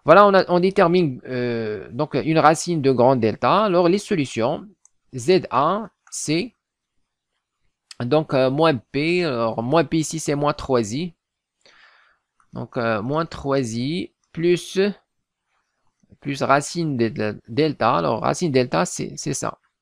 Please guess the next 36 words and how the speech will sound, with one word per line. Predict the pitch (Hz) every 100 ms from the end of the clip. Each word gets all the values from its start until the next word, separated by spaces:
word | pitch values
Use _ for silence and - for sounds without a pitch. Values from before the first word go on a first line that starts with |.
| _ _ _ _ - - - _ _ _
Donc, | 131 131 -
euh, | 120 113 107
c'est | - 120
deux | 156
moins | 160 139
I. | 110 104 - _ _ _ _ _ -
Donc, | 123 -
plus | 143 113
deux | 110 151 156
moins | 131 131 123 -
I | 123 190 - _ _ _ _ _
sur | - 170 175 135 -
deux | 113 127 170 185
fois | 175 143 131
A. | - 135
Alors, | 156 123 110
euh, | 95
coefficient | - 160 165 147 160
de | 135
Z | 123 143
carré, | - 120 147
c'est | -
A. | - - _
Donc, | 127 135
c'est, | - - - - - _
c'est | - 120
tout. | - 160 196 - _ - - _ -
Et | 156 170 139 -
l'autre | 139 156 -
solution, | - 156 143 - - 147 - _ _ - -
ou |
bien | 117 143
on | 143
va | 139
simplifier | 151 131 131 131
d'abord. | 113 107 139 160 127